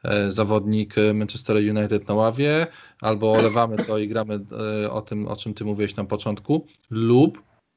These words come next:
w drugiej kolejce bierzemy kartę i wtedy jak gdyby ustawiamy skład na nowo. E, no to tutaj ten West Ham u siebie z Newcastle wygląda spoko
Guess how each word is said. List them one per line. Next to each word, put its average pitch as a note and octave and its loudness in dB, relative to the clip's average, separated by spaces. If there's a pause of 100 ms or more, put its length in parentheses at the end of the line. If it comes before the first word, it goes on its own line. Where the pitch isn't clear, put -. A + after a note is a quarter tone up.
(560)
w A2 -10
drugiej C3 2
kolejce A#2+ 4
bierzemy A2+ -2
kartę A2+ 0
i G#2+ -4
wtedy G#2+ -4
jak G2+ -4
gdyby G#2 -6
ustawiamy G#2 -6
skład G2+ -4
na G2+ -4
nowo. G#2 0 (800)
E, A2 4
no B2 0
to C3 0
tutaj C3+ 2
ten C3 0
West C3 2
Ham A#2+ -2
u A2+ -6
siebie B2 -4
z A2 -6
Newcastle A#2+ 0
wygląda B2+ -4
spoko A#2+ -10